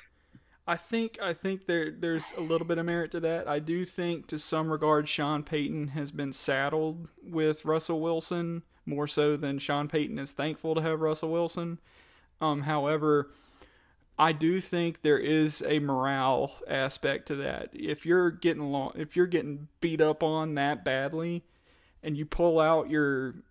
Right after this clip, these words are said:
your starting quarterback, especially when it's Russell Wilson, how do you ever hope that he engenders any sort of a leadership environment in there? Like,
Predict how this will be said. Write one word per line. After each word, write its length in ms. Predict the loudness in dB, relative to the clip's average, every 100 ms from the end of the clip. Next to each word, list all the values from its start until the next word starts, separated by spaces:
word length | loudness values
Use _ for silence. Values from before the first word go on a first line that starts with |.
| _
your 180 | -4 -4
starting 360 | 0 2 2 0
quarterback, 560 | -2 -2 0 0 -2
especially 480 | -6 -2 -2 0 0
when 160 | 0 -2
it's 120 | 0
Russell 360 | 0 0 -2 -2
Wilson, 400 | -2 -4 -8 -8
how 280 | -2 0
do 60 | 0
you 160 | 0 0
ever 240 | 0 -2
hope 460 | 0 0 0 -4 -6
that 180 | -6
he 300 | -6 -6 -4
engenders 520 | -4 -4 -4 -4 -6 -4
any 200 | -4 -2
sort 260 | -2 -2
of 80 | -2
a 40 |
leadership 600 | -4 -4 -4 -6 -6 -8
environment 640 | -8 -6 -6 -6 -6 -8 -8
in 120 | -8
there? 180 | -8 -6
Like, 220 | -6